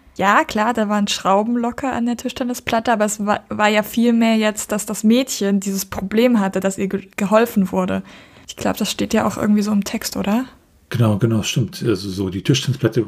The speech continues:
Speaker 2: ja, die war zwar irgendwie in Nöten, aber eigentlich war das Mädchen, was so im, im, im Center der Geschichte stand und halt,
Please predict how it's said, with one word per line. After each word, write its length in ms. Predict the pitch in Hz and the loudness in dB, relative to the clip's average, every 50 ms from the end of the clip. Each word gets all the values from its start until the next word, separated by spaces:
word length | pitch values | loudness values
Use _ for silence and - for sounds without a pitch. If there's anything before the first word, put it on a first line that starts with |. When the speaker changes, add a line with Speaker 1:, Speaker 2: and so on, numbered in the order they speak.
| 90 | -2
Speaker 2:
ja, 180 | 85 76 - 101 | -4 -2 0 0
die 120 | 101 87 | 0 0
war 100 | 85 92 | 0 -2
zwar 180 | - - 127 117 | -2 -2 2 4
irgendwie 280 | 120 120 117 - 110 | 4 4 4 2 0
in 100 | 107 98 | 0 0
Nöten, 320 | 98 107 127 131 - 139 123 | 2 2 0 2 2 0 0
aber 220 | 127 135 131 - | 0 -2 -4 -4
eigentlich 240 | 117 117 110 - - | -4 -6 -6 -4 -4
war 80 | 120 107 | -2 -2
das 160 | 107 - - | 0 0 0
Mädchen, 340 | 104 110 - - 151 135 120 | 0 0 0 0 -2 -2 -2
was 140 | 110 - | -2 -4
so 120 | - 131 127 | -4 -4 -4
im, 140 | 120 113 117 | -4 -4 -6
im, 180 | 110 107 123 | -6 -6 -4
im 260 | 131 110 113 113 110 _ _ _ _ - - - - - | -2 -2 -4 -4 -6 _ _ _ _ -20 -20 -20 -10 -4
Center 320 | - - 123 113 127 123 | 0 0 2 2 2 4
der 160 | 120 123 120 | 4 4 4
Geschichte 420 | 120 - - - 131 131 - - 131 | 4 4 2 2 2 0 0 -2 -4
stand 380 | - - 127 120 123 127 - | -2 0 0 -2 -2 -2 -4
und 240 | - 139 123 104 87 | -6 -6 -6 -4 -2
halt, 320 | 107 107 107 - - - | -2 -2 -2 -4 -12 -18